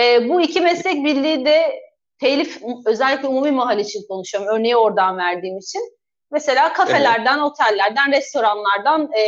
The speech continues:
Speaker 1: ekipleriyle telif toplamak üzere bir çalışma yapıyorlar. İnsanlar bu telifi neden ödemeleri gerektiğini bilmiyor. Çoğu,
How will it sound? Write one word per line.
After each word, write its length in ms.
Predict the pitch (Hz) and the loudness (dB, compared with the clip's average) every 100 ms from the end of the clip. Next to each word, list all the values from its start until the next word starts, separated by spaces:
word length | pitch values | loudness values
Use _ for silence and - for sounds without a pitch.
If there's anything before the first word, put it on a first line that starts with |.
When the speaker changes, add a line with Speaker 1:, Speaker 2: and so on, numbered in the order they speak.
| 214 208 - | 0 -2 -4
Speaker 1:
ekipleriyle 920 | 285 - 277 269 269 247 226 277 262 277 | -6 -6 -8 -2 -2 0 0 2 0 0
telif 300 | 254 254 - | -2 -2 -4
toplamak 500 | 226 233 233 240 220 | -6 -2 -4 -4 -6
üzere 300 | 202 254 240 | -4 -2 -4
bir 60 | |
çalışma 440 | - 247 247 269 240 | -4 -4 -4 -4 -2
yapıyorlar. 580 | 190 196 190 294 320 | -2 -2 2 4 4
İnsanlar 640 | 269 269 - 320 349 381 294 | 2 -2 0 2 4 2 0
bu 80 | 349 | -2
telifi 400 | 349 320 320 285 | -2 -2 0 0
neden 380 | 269 339 359 | 2 0 0
ödemeleri 440 | 254 254 233 233 214 | 0 0 0 0 0
gerektiğini 580 | 226 226 226 226 226 208 | 2 0 -4 -8 -6 -4
bilmiyor. 400 | 196 175 165 - _ _ | -6 -8 -10 -14 _ _
Çoğu, 340 | - 233 185 | -2 0 0